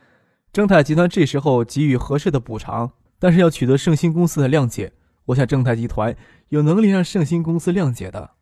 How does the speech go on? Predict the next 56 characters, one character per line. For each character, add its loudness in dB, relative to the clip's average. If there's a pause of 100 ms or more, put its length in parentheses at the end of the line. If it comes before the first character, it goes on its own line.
(260)
这 0
点 -4
不 -8
需 -6
要 0
我 -12
担 -12
心。 -16 (840)
虽 2
然 2
感 2
觉 2
不 -4
舒 0
服， -10 (240)
张 0
克 0
还 -4
能 4
理 0
解 -4 (180)
海 -6
泰 -2
公 0
司 -2
的 -2
行 -6
为。 -12 (460)
既 -2
然 2
看 -2
好 -6
数 0
字 0
手 -8
机 -12
的 -6
未 -4
来， -12 (420)
半 2
个 4
省 0
的 2
市 -4
场 -4
他 -6
们 2
也 2
只 -8
占 -2
到 -2
一 -2
半 -2
的 -4
份 -4
额， -12